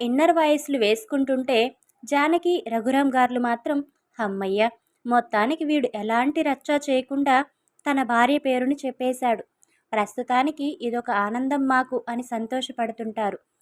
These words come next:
"ఏమీ రాదు రాదు" అంటూనే పేర్లని అంత స్పష్టంగా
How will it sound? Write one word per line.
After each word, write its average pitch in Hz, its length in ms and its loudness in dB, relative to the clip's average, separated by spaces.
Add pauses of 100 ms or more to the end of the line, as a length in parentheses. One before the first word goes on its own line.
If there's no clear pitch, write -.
(340)
"ఏమీ 294 360 4
రాదు 277 360 6
రాదు" 285 300 4
అంటూనే 277 640 2 (380)
పేర్లని 339 460 2
అంత 240 240 -4
స్పష్టంగా 262 840 0